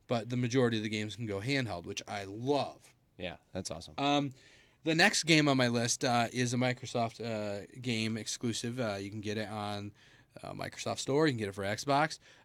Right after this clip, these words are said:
Speaker 1: Uh, it's Cuphead.
Speaker 2: Mm.
Speaker 1: And, and Cuphead is fantastic if you are an art lover, and I know this is something that you dig.
Speaker 2: Yep.
Speaker 1: Uh, it's an old nineteen,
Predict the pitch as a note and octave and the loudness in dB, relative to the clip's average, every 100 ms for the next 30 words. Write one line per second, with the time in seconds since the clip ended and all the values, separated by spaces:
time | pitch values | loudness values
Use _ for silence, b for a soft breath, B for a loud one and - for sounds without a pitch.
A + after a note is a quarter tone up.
0 | - A#2 C3 - - E3+ - F#2 G2 - | -4 -2 -2 -2 2 2 2 -6 -8 -20
1 | _ _ - A2 B B _ D3 D3 C#3 | _ _ -16 -16 B B _ 4 6 6
2 | C#3+ C#3 A3+ A#3 - F3 D3+ C3+ - C#3+ | 2 0 2 2 6 8 8 4 -2 2
3 | C3+ C3 B2+ A#2+ - - - - - - | 4 4 2 -2 -10 -20 -20 -18 -6 2
4 | E3 E3 D#3+ C#3 - B2+ - A#2+ C#3 E3+ | 4 6 6 6 6 -2 -4 -6 2 4
5 | D3 A#2 B2 G2 G2 G2+ A2 A2+ A#2+ C3+ | 4 2 -2 -2 -6 -4 0 2 2 2
6 | C3+ C3 A#2+ C3 A#2 A#2 G#2 - A2+ A2+ | 2 0 0 -2 -2 -2 -4 -6 -10 -4
7 | C#3 C3+ A2 F#2+ F#2 - F#2 F#2+ B B | 0 0 0 -2 -4 -10 -4 -4 B B
8 | B - A2+ G#2 F#2+ - C3 C3 - - | B -2 0 2 0 -4 -2 -2 -2 -4
9 | B2+ B2 - D#3 F3 F3 C3 C#3 C3+ D3+ | -6 -4 0 2 4 2 -2 0 2 2
10 | - E3 D#3 D3 | 0 -2 0 -2